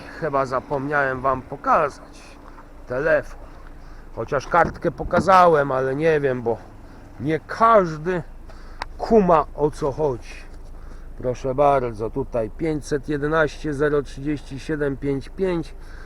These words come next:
albo sześć sześć jeden sto dziewięćdziesiąt pięć pięć siedem pięć.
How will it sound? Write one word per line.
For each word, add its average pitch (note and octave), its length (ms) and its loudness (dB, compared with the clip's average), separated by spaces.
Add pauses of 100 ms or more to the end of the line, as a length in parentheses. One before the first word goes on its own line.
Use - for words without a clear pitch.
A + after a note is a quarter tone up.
(360)
albo D3+ 400 4
sześć E3+ 380 -2
sześć C#3+ 520 0
jeden D#3 480 2
sto - 240 -4
dziewięćdziesiąt C#3+ 480 -4
pięć D#3+ 300 -4
pięć E3 340 -6
siedem C3 360 0
pięć. - 600 -12